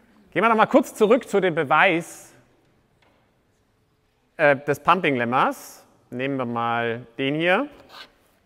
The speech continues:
Äh, hat jetzt jemand gefragt in der Pause, ähm,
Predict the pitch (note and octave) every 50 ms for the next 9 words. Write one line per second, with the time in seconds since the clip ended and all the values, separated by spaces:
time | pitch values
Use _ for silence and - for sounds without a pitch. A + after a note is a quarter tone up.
0 | _ _ _ _ _ _ _ _ _ _ _ _ _ _ _ _ _ _ - E3
1 | E3 E3+ E3+ G#3 A3+ - A#3 A#3+ A#3+ F#3 F#3 D3 - F3 E3+ F#3 B3 B3 - A3
2 | G3 F3+ - F3 F#3+ A3+ C4+ A#3+ F3+ F#3+ F#3+ F#3+ G#3+ A#3 A3+ - - - _ _
3 | _ _ _ _ _ _ _ _ _ _ _ _ _ _ _ _ - E3+ E3+ E3+
4 | F3 E3+